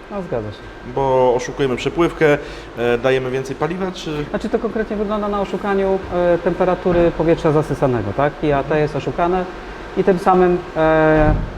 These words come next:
Speaker 1: przy innej gęstości powietrza, czyli temperaturze, inna dawka paliwa jest dobierana przez, przez sterownik silnika.
Speaker 2: Dobra, dajmy Passata, bo ja wiem, że tam wyniki mogą być, e, dobre, bo, bo dobre, ale jaka ich konsekwencja, to sobie omówimy też. E, na pewno będzie dymić pewnie w pewnym momencie, nie?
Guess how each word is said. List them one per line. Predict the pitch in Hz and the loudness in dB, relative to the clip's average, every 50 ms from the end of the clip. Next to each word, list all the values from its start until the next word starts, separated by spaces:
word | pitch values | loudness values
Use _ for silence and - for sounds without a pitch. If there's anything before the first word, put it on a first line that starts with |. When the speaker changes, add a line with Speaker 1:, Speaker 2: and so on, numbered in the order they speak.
| - - - | -12 -14 -14
Speaker 1:
przy | - - - 190 180 180 | -12 0 2 2 4 4
innej | 214 202 196 196 180 | 2 2 2 2 2
gęstości | 185 180 - - 185 175 - 165 | 2 2 2 0 0 0 -2 -6
powietrza, | - 175 208 214 208 - 175 | -2 0 0 0 2 0 -2
czyli | - - 160 156 | 0 0 -2 0
temperaturze, | 185 170 170 - 185 190 190 - 226 196 185 190 180 - - - - - - | 0 0 0 2 0 0 2 2 0 2 4 2 2 0 -4 -10 -12 -6 0
inna | 196 165 175 175 | 4 4 6 6
dawka | 165 175 175 - - 160 | 6 4 2 2 0 0
paliwa | - 165 165 160 165 160 | 2 0 2 2 2 2
jest | 156 147 151 | 2 2 0
dobierana | 151 143 156 151 147 147 143 | 0 0 0 0 0 -2 -4
przez, | - - 131 120 - - - - | -4 -6 -8 -8 -10 -14 -16 -10
przez | - 131 127 123 123 120 - - - | -6 -2 -2 -2 -2 -4 -8 -8 -4
sterownik | - 123 120 113 113 - - | -2 -2 -2 -2 -4 -6 -6
silnika. | - 98 95 - - - - - - - - - | -6 -6 -6 -8 -8 -12 -12 -12 -12 -10 -4 -2
Speaker 2:
Dobra, | - 330 - 214 175 | 0 2 2 2 2
dajmy | 156 180 214 220 208 - | 2 0 2 2 2 4
Passata, | 202 175 - - - 151 143 151 151 | 4 2 2 2 2 2 4 2 2
bo | 147 151 143 | 2 2 2
ja | 143 139 | 2 2
wiem, | 139 147 143 139 | 2 0 0 0
że | 123 127 123 | -2 -4 -2
tam | - 139 135 127 | -2 -2 -2 -2
wyniki | 120 127 127 127 123 - 127 | -2 -4 -4 -4 -6 -6 -4
mogą | 120 127 123 123 120 120 | -4 -2 -2 -2 -2 0
być, | 113 120 117 - - - - 127 117 113 110 110 | -2 -2 -2 -2 -6 -4 -2 0 0 2 2 0
e, | 113 | 0
dobre, | 113 127 117 101 101 90 95 101 117 147 208 277 269 254 196 | 2 2 2 2 2 2 2 2 2 2 0 -4 -6 -6 -4
bo, | 165 143 139 131 127 123 120 113 107 110 | -2 0 0 0 2 0 0 -2 0 0
bo | 110 107 107 110 107 107 | 2 4 4 4 4 4
dobre, | 113 107 98 - 101 92 98 107 117 - | 4 4 4 2 2 4 4 4 4 2
ale | 131 127 127 127 120 | 2 2 4 4 4
jaka | 120 120 - 131 113 | 4 2 2 0 -2
ich | 110 113 - | -2 -2 -2
konsekwencja, | 127 120 - - 107 - - 120 104 98 104 95 | -4 -4 -2 -4 -6 -4 -2 -2 -2 0 -2 -2
to | 98 90 | -2 -4
sobie | - - 98 98 | -4 -2 0 2
omówimy | 98 98 92 95 92 92 92 | 2 2 2 0 0 0 -2
też. | - - 87 85 98 131 190 - - - - - - - - - - - | 0 0 2 4 4 4 2 0 -6 -10 -12 -14 -14 -14 -14 -14 -10 -4
E, | 110 110 | -2 0
na | 113 120 123 | 2 2 0
pewno | 123 - 139 143 151 170 180 | 2 2 2 2 2 -2 -2
będzie | 147 139 127 127 131 170 | -2 -2 -2 0 0 0
dymić | 180 165 139 117 104 95 95 | 2 2 2 2 2 -2 -4
pewnie | - - 98 87 87 90 90 | -4 -2 -2 -2 -2 -4 -4
w | |
pewnym | - 95 90 92 92 | -4 -4 -4 -2 -2
momencie, | 92 92 90 90 87 85 - - 87 82 | 0 0 0 -2 -2 -4 -6 -8 -8 -6
nie? | 87 107 | -6 -6